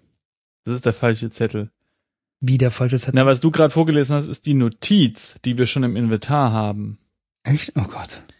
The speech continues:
Speaker 2: Okay,
Speaker 1: So.
Speaker 2: dann, ähm,
Speaker 1: Nimm
Speaker 2: nimm,
Speaker 1: Zettel.
Speaker 2: nimm, Moment, l-, Moment. Lies Zettel in Platte oder was?
Speaker 1: Ich krieg die Krise. Ich hab den
Speaker 2: Ja.
Speaker 1: Zettel genommen, ja?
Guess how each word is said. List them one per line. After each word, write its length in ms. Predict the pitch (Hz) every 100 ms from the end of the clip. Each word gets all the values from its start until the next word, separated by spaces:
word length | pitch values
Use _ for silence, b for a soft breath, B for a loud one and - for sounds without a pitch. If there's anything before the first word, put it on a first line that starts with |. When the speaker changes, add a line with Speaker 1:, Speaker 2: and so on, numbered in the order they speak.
| _
Speaker 2:
Okay, 280 | 139 117 120
Speaker 1:
So. 200 | 117 117
Speaker 2:
dann, 160 | 123 123
ähm, 540 | 123 123 123 127 123 - B B B B B B B B B _ _ _ _
Speaker 1:
Nimm 480 | 123 139 156 143 139
Speaker 2:
nimm, 280 | 147 170 180
Speaker 1:
Zettel. 120 | 170
Speaker 2:
nimm, 140 | 160 160
Moment, 340 | 160 147 127 -
l-, 300 | 143 139 143
Moment. 320 | 143 147 117 - - 131 135 -
Lies 580 | 220 247 - - - - _ _ _ _ -
Zettel 720 | - - 139 - 156 156 156 _ _ _ _ _
in 520 | - 131 131 135 135 - _ _ _ _ _ - _ _
Platte 440 | 147 117 131 214 226
oder 160 | 226
was? 260 | 254 - - b b _ _ _ _ _
Speaker 1:
Ich 180 | 143 -
krieg 240 | 165 160
die 100 | 135
Krise. 400 | - 147 120 98 b b b b b -
Ich 120 | 131 139
hab 100 | 165
den 120 | 147
Speaker 2:
Ja. 60 |
Speaker 1:
Zettel 200 | 151 147 131
genommen, 520 | 120 120 117 110 110
ja? 300 | 110 131